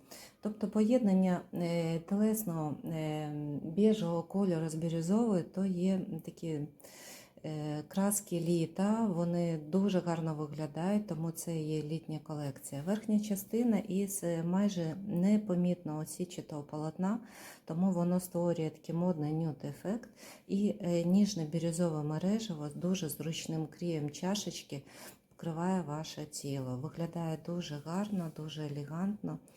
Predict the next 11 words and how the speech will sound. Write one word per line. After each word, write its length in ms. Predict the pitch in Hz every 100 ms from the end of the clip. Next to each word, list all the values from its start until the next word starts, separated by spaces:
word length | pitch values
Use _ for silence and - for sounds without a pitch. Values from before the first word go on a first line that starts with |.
| - - - -
Е, 380 | 160 156 151
Кінга, 380 | 151 - 190 170
як 220 | 160 160
завжди, 440 | 143 165 160 175 170
з 120 | -
преміум 680 | - 180 175 165 151 147 143
дизайном, 680 | 151 147 170 196 202 165 151
з 80 |
преміум 560 | - 160 165 160 151 147
якістю. 760 | 147 170 196 196 180 - 165 156 - - - - -
Бр-, 240 | - -